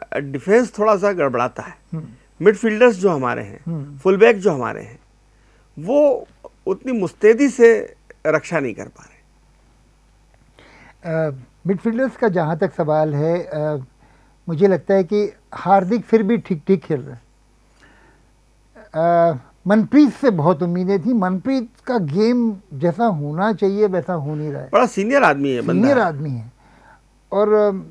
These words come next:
Speaker 2: जो सबसे बढ़िया इस टूर्नामेंट में डिफ-, डिफेंडर मतलब मिडफील्ड में खेल रहा है, वो है हमारे मध्य प्रदेश का विवेक सागर। विवेक सागर को मालूम नहीं, ये लोग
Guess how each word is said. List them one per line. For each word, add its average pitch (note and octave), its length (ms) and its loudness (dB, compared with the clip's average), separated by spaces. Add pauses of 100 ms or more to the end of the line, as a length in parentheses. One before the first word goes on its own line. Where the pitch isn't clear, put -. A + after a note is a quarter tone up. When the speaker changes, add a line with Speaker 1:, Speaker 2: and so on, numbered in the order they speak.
(720)
Speaker 2:
जो A3+ 320 0 (260)
सबसे C#4+ 300 2
बढ़िया G3 340 0
इस E3+ 140 -6
टूर्नामेंट F3+ 500 -4
में F#3 120 -6
डिफ-, - 480 -8
डिफेंडर F3 400 -2
मतलब E3 420 -6
मिडफील्ड G#3+ 440 2
में G#3 120 0
खेल D#3 200 -6
रहा D#3 200 -8
है, F3+ 120 -10 (320)
वो F#3 100 2
है F#3+ 100 2
हमारे E3+ 520 -2 (680)
मध्य D#3 360 -2
प्रदेश D#3+ 420 -2
का E3 260 -6 (220)
विवेक E3+ 320 2
सागर। B2+ 360 -8 (1080)
विवेक A3 340 2
सागर A3+ 380 4
को A#3+ 220 -2
मालूम F#3 360 0
नहीं, B3+ 260 2
ये G#3+ 80 4
लोग B3 160 -2